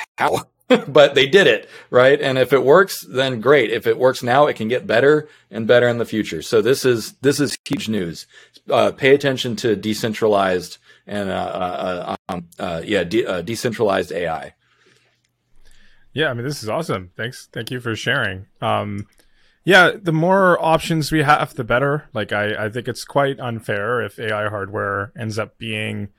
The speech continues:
Speaker 2: the people with access to hardware who can basically afford it or pay for the closed source models,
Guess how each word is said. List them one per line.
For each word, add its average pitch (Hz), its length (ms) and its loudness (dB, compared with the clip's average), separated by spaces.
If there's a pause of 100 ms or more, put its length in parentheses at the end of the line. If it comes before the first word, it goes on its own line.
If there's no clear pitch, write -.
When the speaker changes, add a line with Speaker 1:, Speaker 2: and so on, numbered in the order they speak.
(540)
Speaker 2:
the 135 80 0
people 185 260 4
with 156 80 4
access 139 440 2
to 160 100 4
hardware 117 480 4 (160)
who 120 80 -4
can 113 160 -4
basically 117 340 -2
afford 117 320 0
it 101 180 -4 (220)
or 104 180 -8
pay 131 260 0
for 123 160 -6
the 107 180 -4 (200)
closed 117 260 -2
source 110 260 -4
models, 101 560 -4